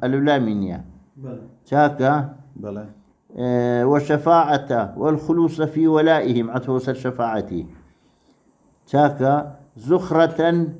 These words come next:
Speaker 1: لأولاه وأخراه في، آه، عدة أشهر خاتمتها خاتمة شهر رمضان المبارك من السنة الثامنة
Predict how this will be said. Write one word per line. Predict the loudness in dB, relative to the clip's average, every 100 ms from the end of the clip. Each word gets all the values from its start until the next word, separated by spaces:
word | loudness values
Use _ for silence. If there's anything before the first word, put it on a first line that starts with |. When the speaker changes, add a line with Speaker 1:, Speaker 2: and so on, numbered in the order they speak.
| -18 _ _ _ _
Speaker 1:
لأولاه | -4 -2 2 4 6 6 6 4 2 2 -2 -12 _ _ _
وأخراه | -4 -2 -2 0 4 6 4 2 -4
في، | 0 0 -2 -8 -20 _ _ _ -6
آه، | -2 0 0 0 0 -4 -2 2
عدة | 2 2 0 0 -2 -2
أشهر | -4 -4 0 2 2
خاتمتها | 0 -2 0 -2 -2 -2 -2 0 0
خاتمة | 2 -2 0 -2 -2 -4 -6
شهر | -2 -2
رمضان | -2 -2 -2 -2 2 2 2 0 0 -6 -20 _ _ _ _ _ _ -6
المبارك | -2 2 6 6 6 2 -2 -4
من | -6 -4 -2
السنة | -4 -4 -2 -2 -4 -4
الثامنة | -6 0 2 2 0 0 -2 0 0